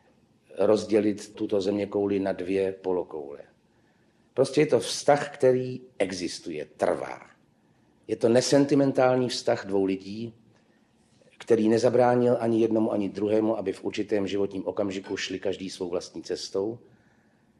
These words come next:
jenom podle svých osobních nutností a potřeb.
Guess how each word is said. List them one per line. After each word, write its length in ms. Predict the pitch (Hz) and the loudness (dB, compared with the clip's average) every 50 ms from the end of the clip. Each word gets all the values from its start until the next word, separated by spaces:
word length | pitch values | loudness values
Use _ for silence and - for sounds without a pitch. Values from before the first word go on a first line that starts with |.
| _ _ _ _ _ _ _ _ _ | _ _ _ _ _ _ _ _ _
jenom 240 | - 110 113 113 110 | -2 0 2 2 2
podle 200 | 110 110 110 110 | 2 2 0 0
svých 540 | 107 - - 101 107 123 131 123 - - - | -2 -2 -8 -8 -8 -6 -8 -8 -10 -8 -8
osobních 720 | 113 - - 117 101 101 107 107 107 107 101 - - - 95 - _ _ _ _ - - _ _ - _ _ _ _ _ _ - | -8 -4 -4 -4 -4 -2 -2 -2 -2 -2 -6 -10 -16 -16 -18 -18 _ _ _ _ -20 -20 _ _ -20 _ _ _ _ _ _ -2
nutností 720 | 104 110 107 107 107 107 113 - - - - 113 107 104 | -2 -2 0 0 -2 -2 -2 -4 -6 -12 -10 -6 -6 -6
a 40 | |
potřeb. 440 | - - 87 85 - - - - - | -4 -6 -8 -8 -8 -12 -12 -12 -12